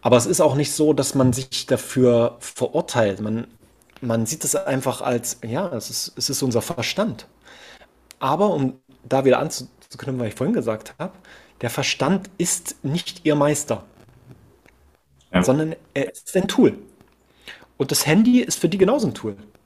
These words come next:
Speaker 1: Ja?
Speaker 2: Mhm.
Speaker 1: Das hätte ich nicht gedacht, ne, dass es bei den Yawanawas Handys gibt. Aber ja, da gibt's Handys.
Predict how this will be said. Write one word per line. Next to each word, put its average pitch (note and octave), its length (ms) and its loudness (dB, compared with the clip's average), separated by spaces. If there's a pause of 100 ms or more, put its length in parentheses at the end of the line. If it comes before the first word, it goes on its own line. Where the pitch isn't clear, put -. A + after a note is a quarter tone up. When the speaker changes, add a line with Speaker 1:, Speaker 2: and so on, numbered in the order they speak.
(360)
Speaker 1:
Ja? D#3+ 280 -6
Speaker 2:
Mhm. G#2 160 6
Speaker 1:
Das G#2+ 120 -4
hätte B2+ 140 2
ich - 80 -2
nicht D3 100 -2
gedacht, F3 280 2
ne, C#3+ 120 2
dass B2+ 280 -2
es B2+ 120 -2
bei B2 120 2
den A#2+ 120 0
Yawanawas A#2 580 0
Handys F#3+ 300 0
gibt. - 260 -14
Aber A2+ 120 2
ja, E3 180 4
da C3 80 -2
gibt's A#2+ 400 -2
Handys. F3+ 440 -2